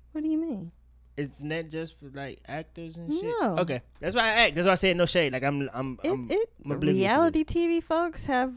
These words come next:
Speaker 1: um,
Speaker 2: Reality T V star?
Speaker 1: Talk
Speaker 2: That
Speaker 1: show host? I mean, people
Speaker 2: Talk show host, reality, not reality T V, actor, even not
Speaker 1: I
Speaker 2: a
Speaker 1: think
Speaker 2: G-
Speaker 1: Kim has one.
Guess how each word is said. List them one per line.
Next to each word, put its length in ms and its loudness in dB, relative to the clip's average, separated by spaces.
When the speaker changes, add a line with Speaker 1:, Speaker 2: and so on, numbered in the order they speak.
Speaker 1:
um, 600 0
Speaker 2:
Reality 320 2
T 140 8
V 160 8
star? 260 4
Speaker 1:
Talk 240 8
Speaker 2:
That 80 -6
Speaker 1:
show 260 4
host? 560 0
I 80 2
mean, 260 4
people 360 2
Speaker 2:
Talk 180 4
show 160 4
host, 480 2
reality, 480 0
not 240 -2
reality 360 -2
T 80 -16
V, 140 -20
actor, 380 2
even 500 6
not 200 6
Speaker 1:
I 40 4
Speaker 2:
a 40 4
Speaker 1:
think 140 -2
Speaker 2:
G- 120 -6
Speaker 1:
Kim 180 2
has 280 0
one. 320 -12